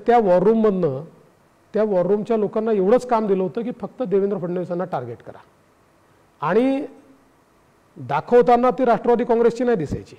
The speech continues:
म्हणजे राष्ट्रवादी म्हणजे शरद पवार गट, आमचा राष्ट्रवादी काँग्रेस नाही, त्याची नाही दिसायची. मराठा समाजाच्या नावाने, संघटनांच्या नावाने. आणि तुम्ही बघा ना, आंदोलन संपलं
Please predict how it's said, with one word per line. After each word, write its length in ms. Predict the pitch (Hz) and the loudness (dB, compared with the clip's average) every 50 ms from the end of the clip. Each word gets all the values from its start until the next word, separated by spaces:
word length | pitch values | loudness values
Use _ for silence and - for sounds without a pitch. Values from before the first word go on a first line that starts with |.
| _ - | _ -20
म्हणजे 220 | 120 143 147 175 | -10 -6 -4 -4
राष्ट्रवादी 380 | 190 196 165 - 202 202 185 233 | -2 -4 -4 -4 -4 -4 -2 -2
म्हणजे 160 | 254 262 - | -4 -2 0
शरद 160 | - 247 240 233 | 0 0 0 0
पवार 260 | 240 208 175 156 127 | 0 0 0 0 -2
गट, 140 | 101 101 - - - _ _ _ _ _ _ - | -6 -12 -16 -16 -20 _ _ _ _ _ _ -8
आमचा 240 | 156 160 143 208 196 | -8 -6 -4 -2 -2
राष्ट्रवादी 320 | 185 - - 208 196 220 | -2 -4 -4 -6 -6 -4
काँग्रेस 300 | 196 208 202 208 196 - - | -2 -2 -2 -2 -4 -6 -8
नाही, 140 | 127 90 - - _ _ _ _ _ _ _ _ _ _ - | -12 -14 -16 -20 _ _ _ _ _ _ _ _ _ _ -8
त्याची 200 | - 175 - 262 | -8 -6 -2 0
नाही 120 | 247 277 277 | 0 0 0
दिसायची. 420 | - 180 - 147 135 - - 113 98 _ _ - 113 - - _ _ _ _ _ _ - - | -2 -2 -2 -4 -4 -6 -8 -16 -18 _ _ -20 -20 -20 -20 _ _ _ _ _ _ -14 -10
मराठा 480 | 135 147 - 180 196 214 208 190 233 | -6 -2 0 0 0 0 0 0 -2
समाजाच्या 540 | 226 233 226 220 220 208 208 202 202 - 190 | 0 0 0 0 2 2 0 0 0 0 -2
नावाने, 520 | 185 180 170 170 175 175 170 170 165 170 | 0 0 0 0 0 0 -2 -2 -4 -4
संघटनांच्या 720 | 165 - - 220 214 208 220 214 208 196 190 180 - 190 | -6 -2 0 2 2 2 2 2 0 -2 -2 -2 -2 -2
नावाने. 520 | 170 165 160 156 160 160 151 151 151 147 147 - - _ _ _ _ _ _ _ _ _ _ _ _ _ _ _ _ _ - | -2 -2 -2 -2 -2 -2 -4 -4 -6 -6 -8 -10 -16 _ _ _ _ _ _ _ _ _ _ _ _ _ _ _ _ _ -4
आणि 380 | - 156 185 233 262 269 269 - - - - | -2 2 2 2 2 2 0 -4 -8 -10 -6
तुम्ही 160 | - 247 254 240 | -4 -2 2 2
बघा 180 | 247 233 277 | 4 4 4
ना, 100 | 277 240 156 - - - - _ _ _ _ _ _ _ _ _ _ _ _ _ _ _ _ _ - | 2 2 0 -4 -8 -20 -20 _ _ _ _ _ _ _ _ _ _ _ _ _ _ _ _ _ -8
आंदोलन 500 | 139 147 156 170 180 202 220 226 240 233 | -6 -4 -4 0 2 2 2 2 2 0
संपलं 640 | 220 - - 214 214 214 220 240 208 165 143 131 | -2 -6 -4 -4 -4 -2 0 0 0 0 0 -2